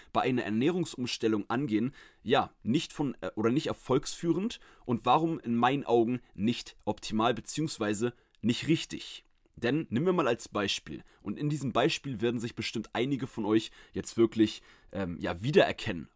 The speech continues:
ob das jetzt aktuell in ihr-, in eurer Position ist, in deiner aktuellen Situation, oder ob das in deiner Vergangenheit war.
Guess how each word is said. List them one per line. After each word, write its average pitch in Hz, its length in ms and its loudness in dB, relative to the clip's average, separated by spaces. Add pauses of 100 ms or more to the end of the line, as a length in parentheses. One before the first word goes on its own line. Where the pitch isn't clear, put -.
ob - 140 -2
das - 180 0
jetzt - 300 -4
aktuell 107 440 0
in 160 140 6
ihr-, 151 180 2
in 113 140 -2
eurer 110 260 2
Position 143 560 0
ist, 156 220 2
in 104 80 -2
deiner 95 260 -4
aktuellen 107 340 0
Situation, 131 680 -2 (240)
oder 117 180 4
ob 113 80 0
das - 200 -4
in 107 60 -6
deiner 101 200 -2
Vergangenheit 123 600 0
war. 117 200 4